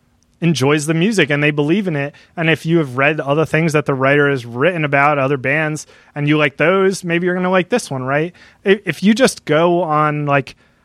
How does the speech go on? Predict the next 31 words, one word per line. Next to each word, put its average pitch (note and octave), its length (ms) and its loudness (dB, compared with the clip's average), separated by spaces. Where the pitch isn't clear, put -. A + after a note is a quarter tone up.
a B2+ 80 -6
playlist, D#3 720 -2
like C#3+ 160 -6
an C#3+ 60 -10
algorithmic D3+ 840 0
playlist C#3+ 560 0
or C#3 60 0
something, C3 640 -4
there's D#3+ 180 2
no G#3 120 4
person F3+ 440 -2
behind D3 440 2
it. D3 260 -2
Maybe F#3 340 0
you'll F#3+ 120 4
find F3+ 300 0
something E3 240 -4
you F3 120 0
like A3+ 300 2
'cause - 340 0
it's D3 160 -6
exposing D#3+ 480 2
you D3 120 4
to C#3+ 80 -2
new C#3+ 180 0
music E3+ 340 0
still. D#3 320 -2
That's D#3 220 0
better C#3 200 0
than C#3 160 -4
nothing. D#3 420 -2